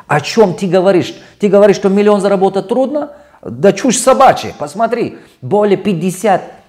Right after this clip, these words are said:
тысяч людей на Земле или пятьдесят миллион человек уже миллионер на Земле. И ты говоришь, что не получается.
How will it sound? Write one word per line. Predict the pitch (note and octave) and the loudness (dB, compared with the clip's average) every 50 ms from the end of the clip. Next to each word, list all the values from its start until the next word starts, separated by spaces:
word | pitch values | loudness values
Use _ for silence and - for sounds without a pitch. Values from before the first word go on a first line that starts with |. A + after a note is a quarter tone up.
| _ _ _ _ - | _ _ _ _ 0
тысяч | D4 D#4 B3+ - - G#3+ - - | 2 2 2 2 0 -2 -2 -2
людей | F#3+ D#3+ D3 D#3 F3 E3 E3 D3+ | -4 -2 -2 0 -2 -2 -2 -2
на | D3 C#3+ | -2 -2
Земле | C3+ D#3+ F3 A#3 C4 C4+ | -2 -2 -2 -2 -2 0
или | G#3 D#3+ | -2 -2
пятьдесят | - D#3+ D#3 D3+ E3+ E3 - G3+ D#3 C#3+ | -2 -4 -4 -4 -4 -2 0 0 0 0
миллион | E3 F3+ F#3 F#3+ G3+ F#3 D#3+ C3 | 0 0 2 4 4 4 2 0
человек | - D3+ D3 D3 D3 D#3+ G#3 G#3 G#3 G#3+ - - _ _ - | -2 -4 -4 -4 -2 -2 -4 -4 -6 -10 -20 -20 _ _ -10
уже | C#3+ C3+ A#2 C3 B2+ | -8 -8 -6 -4 -4
миллионер | B2+ C3+ C3+ C3+ C#3 D3 D#3+ D3+ C3+ A#2+ | -2 -2 -2 -2 -2 -2 -2 -2 -2 -2
на | A2+ A#2+ | -2 -4
Земле. | A#2 G#2 C3 C3 C#3 C3+ A#2 F#2+ - - - - _ _ _ _ _ _ _ _ _ _ _ _ _ _ _ _ _ _ _ _ _ _ _ _ _ _ _ _ _ _ _ _ _ _ _ _ _ _ _ _ _ _ _ _ _ _ _ _ _ _ _ _ _ _ _ _ | -4 -2 -2 -2 0 0 0 -2 -4 -8 -16 -20 _ _ _ _ _ _ _ _ _ _ _ _ _ _ _ _ _ _ _ _ _ _ _ _ _ _ _ _ _ _ _ _ _ _ _ _ _ _ _ _ _ _ _ _ _ _ _ _ _ _ _ _ _ _ _ _
И | - E3 D#3 | -4 -2 0
ты | E3 G3 | 2 2
говоришь, | D#3 D3+ D3+ D3+ C#3+ C3 - | 2 4 4 2 2 0 0
что | - B2 | -4 -6
не | G#2+ A2 | -6 -6
получается. | A2 A2+ G2+ F#2+ F2+ - - D#2 G2 C3+ - - - G#2 | -4 -6 -6 -8 -8 -10 -12 -16 -16 -16 -18 -20 -20 -20